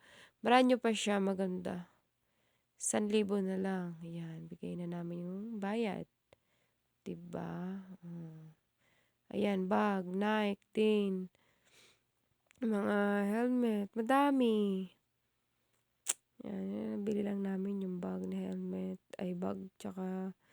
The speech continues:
yung lamesa na. Nakabili din kami ng mga,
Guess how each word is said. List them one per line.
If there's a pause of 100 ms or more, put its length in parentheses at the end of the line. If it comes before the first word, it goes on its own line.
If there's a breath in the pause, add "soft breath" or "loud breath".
(580 soft breath)
yung
lamesa
na. (1040)
Nakabili
din
kami
ng
mga,